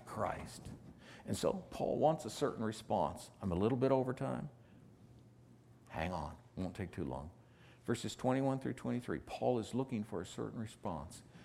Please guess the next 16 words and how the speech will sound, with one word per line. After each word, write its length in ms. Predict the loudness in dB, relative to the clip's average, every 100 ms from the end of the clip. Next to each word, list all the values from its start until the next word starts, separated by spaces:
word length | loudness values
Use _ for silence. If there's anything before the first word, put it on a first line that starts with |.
| -18 -16 -6
Christ 540 | 6 6 6 2 -4 -4
created 440 | 4 6 8 6 4
the 160 | 4
universe. 760 | 8 10 10 8 6 4 0 -6 -6 -6 -6 -8 -10 -12 -8
Christ 640 | 2 4 4 0 -2 -8 -10 -4
created 760 | 8 10 12 10 8 6 2 -2 -6
the 60 | -6
church 720 | -4 -4 -2 -2 -4 -10 -12 -14 -20 -20 -18 -4 4
by 180 | 6
his 220 | 6 0 0
death, 600 | 2 4 4 0 -8 -12 -14 -14 -14 -2
by 180 | 2 4
his 220 | 4 0
blood, 600 | -2 0 4 6 4 0 -4 -12 -8
and 140 | -6 -2
he's 160 | -4